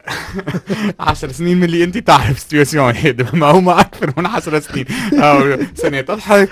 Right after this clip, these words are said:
آه، طون بابا يضحك، طون ماما تضحك، خوك يضحك. <laughs> وفهم عش-، اكثر من عشر سنين راهو نعيشوا بالوضعيه هذه، ها؟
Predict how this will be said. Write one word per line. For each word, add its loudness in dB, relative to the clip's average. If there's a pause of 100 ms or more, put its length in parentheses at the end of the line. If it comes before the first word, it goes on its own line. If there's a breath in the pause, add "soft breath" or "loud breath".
آه، 0
طون -8
بابا -4
يضحك، -4
طون -14
ماما -12
تضحك، -10
خوك 4
يضحك. 0 (240)
<laughs> 4
وفهم 2 (340 loud breath)
عش-، -2
اكثر -6
من -6
عشر -4
سنين -2
راهو 2
نعيشوا -4
بالوضعيه -6
هذه، -6
ها؟ -6